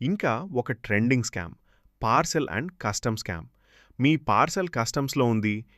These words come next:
ఇరవై ఐదు వేల రూపాయలు ఫైన్ చెల్లించాలి" అంటూ మెసేజ్ వస్తుంది. ఈ మెసేజ్లో వాళ్ళు అఫీషియల్ లుక్ వెబ్‌సైట్ పంపుతారు. ఆ లింక్ లాంటిదే ఒక ట్రాప్. లింక్ ఓపెన్ చేయగానే మీ ఫోన్లోని యూపీఐ యాప్స్ యాక్సెస్ అవుతాయి. విక్టిమ్ ఏమి తెలియక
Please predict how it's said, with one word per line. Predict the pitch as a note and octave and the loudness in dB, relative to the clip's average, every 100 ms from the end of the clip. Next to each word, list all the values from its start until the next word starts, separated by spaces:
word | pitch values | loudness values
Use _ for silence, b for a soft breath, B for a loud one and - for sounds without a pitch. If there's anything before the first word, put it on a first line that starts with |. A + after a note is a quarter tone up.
| - | -4
ఇరవై | A2+ B2+ E3 | 2 6 6
ఐదు | D#3+ | 6
వేల | D#3+ C3+ | 4 4
రూపాయలు | C3 E3+ F#3 | 2 2 0
ఫైన్ | E3 A2+ B2 C#3+ | 0 0 2 2
చెల్లించాలి" | A2 A2 A#2+ A2 F2+ - - | 2 2 2 0 -2 -4 -4
అంటూ | A#2+ C3+ A2+ | -2 -2 -4
మెసేజ్ | F3 F#2+ F#2 G#2+ F#2 | -4 -4 0 0 0
వస్తుంది. | F2 - F#2 - _ b b b b | -4 -8 -12 -14 _ b b b b
ఈ | D#3 | -2
మెసేజ్లో | C#3+ A#2 G#3 A3 G#3 G3 | 2 2 4 2 4 2
వాళ్ళు | D3+ C3 G2 G#2+ - - | 4 4 4 -2 -4 -4
అఫీషియల్ | C3+ G#3 A3+ G3+ | -2 0 0 2
లుక్ | D#3 B2+ | 0 2
వెబ్‌సైట్ | G2+ F#2 B2 E3+ | 0 2 2 0
పంపుతారు. | A2 F#2+ - F2+ - b b b b | -2 -4 -4 -8 -10 b b b b
ఆ | F#2 | 2
లింక్ | F#2+ F2 G#2+ B2 | 2 2 0 0
లాంటిదే | B2 A2 F#2 G2 | 2 0 0 -2
ఒక | E3 A2+ - | -2 -4 -6
ట్రాప్. | - F#2+ F2+ - - b b b b | -6 -4 -4 -6 -18 b b b b
లింక్ | G#2+ E3 A3+ | 2 4 4
ఓపెన్ | E3 E3+ F#3+ F3 | 2 2 2 2
చేయగానే | B2+ A#2+ A#2+ G2 F#2+ G3+ - | 4 6 4 2 0 -6 -4
మీ | C3 C#3+ | 0 0
ఫోన్లోని | - C3+ E3 F#3 F3+ C3 | 0 -2 0 2 2 0
యూపీఐ | F#2+ A#2 D#3 F#3 F3 | 2 2 2 2 0
యాప్స్ | - G2+ - - - | 0 -2 -2 -6 -2
యాక్సెస్ | F#2+ G#2+ A2+ G2 | -2 0 -4 -4
అవుతాయి. | F2 F#2 - b b b b | -6 -8 -14 b b b b
విక్టిమ్ | G2+ C#3 - C4 E3 | 0 2 2 0 0
ఏమి | G2+ A2+ D#3 E3 | 2 4 4 2
తెలియక | A2 A2+ A2 F#2 A#2 | 2 2 2 -2 -6